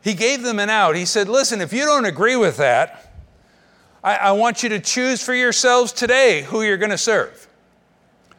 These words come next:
And, and he s-, gave them some choices. He says, "Whether the gods which your fathers served, which were beyond the river." In other words,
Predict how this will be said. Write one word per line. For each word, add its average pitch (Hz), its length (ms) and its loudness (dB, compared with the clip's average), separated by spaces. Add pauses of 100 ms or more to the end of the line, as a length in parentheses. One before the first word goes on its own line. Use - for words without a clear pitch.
(520)
And, 214 180 0
and 202 160 0
he 214 120 -2
s-, - 220 -4 (120)
gave 175 220 0
them 196 180 -2
some 220 180 -6
choices. 226 560 0
He 180 140 -4
says, 175 320 0 (400)
"Whether 208 320 4
the 180 140 2
gods 196 440 2
which 196 320 -2
your 180 140 0
fathers 220 640 2
served, 165 520 2
which 175 240 -2
were 180 160 0
beyond 175 380 0
the 180 80 -2
river." 190 320 2
In 170 80 -4
other 240 220 0
words, 185 240 -2